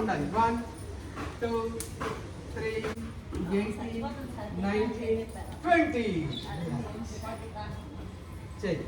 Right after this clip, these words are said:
లెగ్ చేంజ్, హ్యాండ్ చేంజ్. ఎడమ చేత్తో కుడి కాలు పట్టుకోండి, బొటన వేలు. लेफ्ट हैंड से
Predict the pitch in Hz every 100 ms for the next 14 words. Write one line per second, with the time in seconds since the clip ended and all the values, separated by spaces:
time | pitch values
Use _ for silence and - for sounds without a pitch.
0 | 180 208 - 196 151 202 208 196 156 -
1 | - - - - 185 196 233 254 240 247
2 | 240 233 247 247 247 - 247 247 240 254
3 | 247 254 294 359 - - - - - -
4 | - 165 196 - 233 226 226